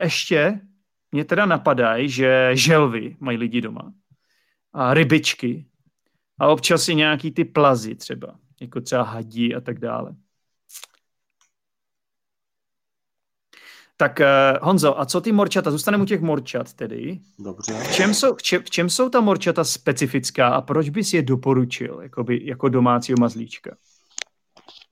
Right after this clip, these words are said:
Speaker 2: Specifická? No tak, eh, když to porovnáš s ostatníma hlodavci, tak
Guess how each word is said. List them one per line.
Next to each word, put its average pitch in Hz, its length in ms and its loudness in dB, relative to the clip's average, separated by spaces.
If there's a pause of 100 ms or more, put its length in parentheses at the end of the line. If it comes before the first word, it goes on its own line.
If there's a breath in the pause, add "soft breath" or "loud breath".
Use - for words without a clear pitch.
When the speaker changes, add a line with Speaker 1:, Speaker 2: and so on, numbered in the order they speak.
(580)
Speaker 2:
Specifická? - 1040 -8
No 139 60 -2
tak, 170 220 0 (160)
eh, 147 40 0 (640)
když 131 140 -8
to 180 140 0
porovnáš 165 480 2
s - 160 -20
ostatníma 175 460 -2
hlodavci, 147 920 0 (1160)
tak 143 180 0